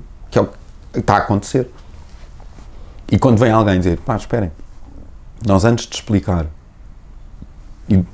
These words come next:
não interessa saber que, as cabe-, a cabeça que rolou, a mãe com o filho no meio dos escombros a chorar,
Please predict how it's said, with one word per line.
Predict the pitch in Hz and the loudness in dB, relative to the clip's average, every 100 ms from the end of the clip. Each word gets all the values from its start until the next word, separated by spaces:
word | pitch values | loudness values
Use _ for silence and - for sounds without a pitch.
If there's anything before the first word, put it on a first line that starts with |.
| 82 | -4
não | 104 101 | 2 6
interessa | 101 110 104 98 | 6 4 2 2
saber | - 98 - | 2 2 2
que, | - - - 113 - | -4 -16 -2 0 2
as | - | 2
cabe-, | 104 92 | 2 2
a | 95 | 2
cabeça | 107 101 - - | 2 2 2 -4
que | - | -6
rolou, | - 92 92 95 92 - - - - - - - - - | -2 2 4 4 0 -4 -16 -18 -18 -16 -14 -14 -14 -2
a | 98 | 4
mãe | 98 110 107 | 6 6 4
com | 98 101 | 2 2
o | 95 | 0
filho | - 98 98 90 87 85 - | 2 4 4 4 0 -4 -2
no | 92 | 2
meio | 92 | 2
dos | 92 | 2
escombros | - - 90 85 82 | -2 -2 0 0 -2
a | |
chorar, | 80 87 82 82 85 85 | -2 0 4 4 2 -2